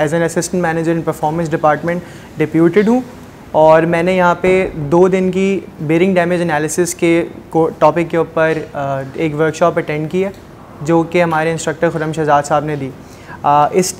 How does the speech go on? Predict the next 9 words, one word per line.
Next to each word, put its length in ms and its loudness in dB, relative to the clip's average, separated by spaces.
workshop 440 4
के 60 -2
अंदर 180 0
मैंने 580 0
bearing 520 2
के 400 4
important 720 2
और 200 -2
क्रूशियल, 520 0